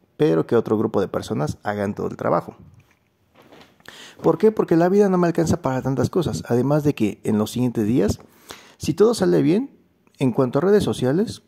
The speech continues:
pues estaremos iniciando un, bueno, una relación con nuevamente juegos de azar, entre ellos, por ejemplo, Casino,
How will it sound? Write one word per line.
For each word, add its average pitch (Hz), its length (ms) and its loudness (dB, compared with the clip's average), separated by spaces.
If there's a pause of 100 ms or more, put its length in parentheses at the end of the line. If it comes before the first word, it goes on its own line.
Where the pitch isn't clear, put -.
pues 104 200 -8
estaremos 110 720 -2 (1000)
iniciando 120 720 0
un, 123 580 0 (1500)
bueno, 180 220 2
una 214 160 4
relación 131 460 -4
con 101 340 -2 (1000)
nuevamente 120 600 2
juegos 101 320 0
de - 60 -8
azar, - 320 -4
entre 98 300 -4
ellos, 87 140 -4
por - 140 -12
ejemplo, - 380 -10
Casino, 135 600 -4